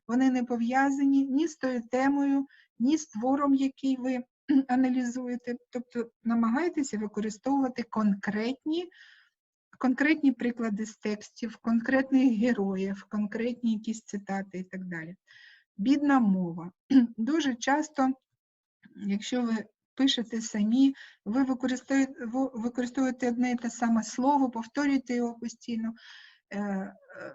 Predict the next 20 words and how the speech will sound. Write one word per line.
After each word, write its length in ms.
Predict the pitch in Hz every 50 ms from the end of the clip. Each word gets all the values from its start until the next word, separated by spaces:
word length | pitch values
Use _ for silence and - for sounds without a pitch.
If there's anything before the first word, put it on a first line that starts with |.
| - _ -
відкрийте 920 | 202 262 262 - - 277 285 285 269 269 - 247 233 233 220 214 214 202 -
в 160 | 202 208 226
інтернеті 920 | 233 226 233 240 240 240 240 240 226 226 - _ _ _ - - 214 202
словарь 420 | 196 - - 233 233 240 226 214
синонімів, 920 | 214 - - - 208 233 294 370 415 381 302 247 208 202 190 185 185 - - _ _ _ _ _ _ _ _ _ _ _ _ _ _ _ _
і 180 | - 262 254 254
він 220 | 240 277 311 302
вам 200 | 277 269 254 240
допоможе 680 | 233 262 247 - 254 247 247 247 262 285 320 320 285 269
замінити 640 | 233 226 233 226 233 240 247 247 262 254 240 - 220
слово 460 | 208 - - 240 240 240 226 214 214 214
"вона", 400 | - 220 233 240 240 233 226 220 - - _ -
"вона", 320 | 196 226 247 254 262 247
"вона", 300 | 233 233 226 226 226 226
"вона", 520 | 214 214 220 226 233 262 294 320 320 320 320 _ _
чи 180 | - - 233
там 260 | 208 - 214 214 208 202
"він", 220 | 233 233 220 208
"він", 220 | 214 226 214 214
"він" 320 | 208 254 269 302 302 294